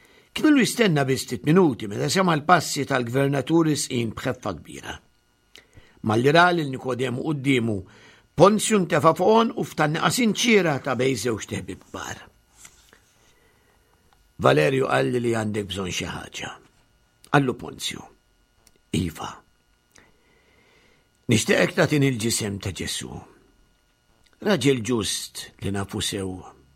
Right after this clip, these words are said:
jixtieq li jkollu difna kif suppost.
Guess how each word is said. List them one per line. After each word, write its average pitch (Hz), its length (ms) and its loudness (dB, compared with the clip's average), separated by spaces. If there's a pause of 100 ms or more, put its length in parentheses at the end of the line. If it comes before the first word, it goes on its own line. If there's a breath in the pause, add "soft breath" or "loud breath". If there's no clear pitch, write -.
(360)
jixtieq 120 380 -4
li 131 160 0
jkollu 127 380 -2
difna 95 600 -6
kif - 200 -10
suppost. - 800 -14